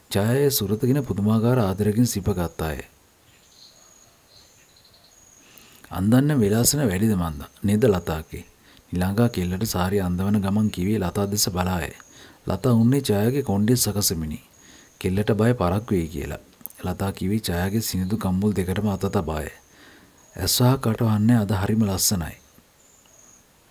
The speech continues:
"පුදුම ලස්සනයි." ලතාට ඒ ටික කියද්දී දැසේ කඳුළු පිරුණි. "කවදා හරි පුංචි වෙඩින් එකකුත් ගමු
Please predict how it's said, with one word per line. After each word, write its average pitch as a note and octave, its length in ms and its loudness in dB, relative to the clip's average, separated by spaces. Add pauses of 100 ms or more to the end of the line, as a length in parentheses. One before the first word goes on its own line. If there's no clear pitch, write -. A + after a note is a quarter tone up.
(2500)
"පුදුම G#2+ 300 0
ලස්සනයි." G2 520 2 (260)
ලතාට F2+ 400 -2
ඒ E2+ 140 0
ටික F2+ 200 -4
කියද්දී F#2 440 0
දැසේ F2+ 380 -2
කඳුළු F#2+ 340 0
පිරුණි. D#2 340 -6 (1700)
"කවදා G#2+ 320 2
හරි D#3+ 100 2
පුංචි B2 300 4
වෙඩින් A2+ 300 4
එකකුත් B2+ 320 4
ගමු F2+ 280 -2